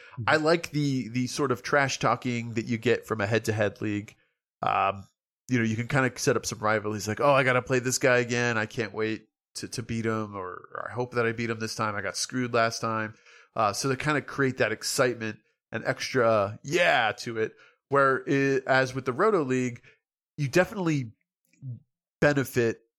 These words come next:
Speaker 2: for the long season, right? You don't,
Speaker 1: Yeah.
Speaker 2: you could build a team that doesn't necessarily have to be clicking week in, week out, but it's built for the long haul, and you get rewarded for that. So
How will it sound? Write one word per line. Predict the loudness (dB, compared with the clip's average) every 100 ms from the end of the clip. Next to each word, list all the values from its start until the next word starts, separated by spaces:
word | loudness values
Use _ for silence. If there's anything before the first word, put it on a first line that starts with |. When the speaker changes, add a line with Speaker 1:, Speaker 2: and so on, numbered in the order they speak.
| _ _ _ _ _ -4
Speaker 2:
for | -2
the | 0
long | 2 2 2
season, | -2 -2 -4 -6 -10 -12 -16 _ -6
right? | -6
You | -4 0
don't, | 2
Speaker 1:
Yeah. | 2 -4 _ _ _ _ _ _ _ _ -6
Speaker 2:
you | -4
could | -4 -8 _
build | 2 2
a | 0
team | -4 -4 -4 -4 -6
that | 0
doesn't | 0 2 -2 -2
necessarily | -2 -2 0 2 4 2
have | 2 -2
to | -6
be | -8
clicking | -6 -6 -4 -6
week | -4 -4 -4
in, | -4
week | -6 -2 0
out, | 2 0 -4 -20 _ 2
but | 2
it's | 2
built | 2 2 2
for | -2
the | 0
long | 2 2 2 -2
haul, | -4 -2 0 -2
and | -4 -4
you | -2
get | -2 -2
rewarded | -6 -2 0 0 -2
for | -8 -10 -6
that. | -4 -4 -6
So | -6 -2 -2 -4